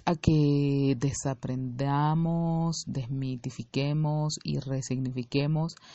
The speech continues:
el color rojo, y no solo el color rojo, sino el, la, el mismo nombre, pues, que se le atribuye a estas líneas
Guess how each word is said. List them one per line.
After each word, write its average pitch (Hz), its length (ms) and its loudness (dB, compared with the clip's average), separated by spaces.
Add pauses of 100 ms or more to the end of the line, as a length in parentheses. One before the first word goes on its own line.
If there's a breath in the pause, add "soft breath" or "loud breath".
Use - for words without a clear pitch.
(440 loud breath)
el 147 280 2
color 135 540 -2
rojo, 165 640 2
y 156 180 0
no 151 160 0
solo 151 220 -2
el 156 100 -4
color 160 320 0
rojo, 156 320 0
sino 135 760 -2 (1600 loud breath)
el, 143 800 4
la, 135 380 0
el 135 260 0
mismo 147 340 2
nombre, 156 560 2 (140)
pues, 143 240 0 (540)
que 151 140 0
se 139 160 -2
le 131 100 -2
atribuye 131 640 0
a 151 60 2
estas 139 360 -2
líneas 147 580 -2